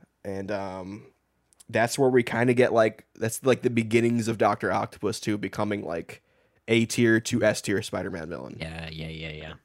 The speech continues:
Speaker 2: yeah. <clears throat> Yeah, for me, uh, uh, this is the only one I can think of off the top of my head because we just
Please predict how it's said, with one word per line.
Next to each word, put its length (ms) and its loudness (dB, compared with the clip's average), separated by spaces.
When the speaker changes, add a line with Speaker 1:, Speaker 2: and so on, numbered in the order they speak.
Speaker 2:
yeah. 280 -4
<clears throat> 60 -16
Yeah, 140 4
for 180 -6
me, 540 0
uh, 500 -2
uh, 240 -6
this 140 -12
is 80 -10
the 80 0
only 160 0
one 140 -4
I 100 -6
can 160 -12
think 260 -10
of 160 -10
off 200 -10
the 80 -16
top 200 -8
of 80 -12
my 100 -10
head 260 -8
because 260 -10
we 200 -12
just 440 -8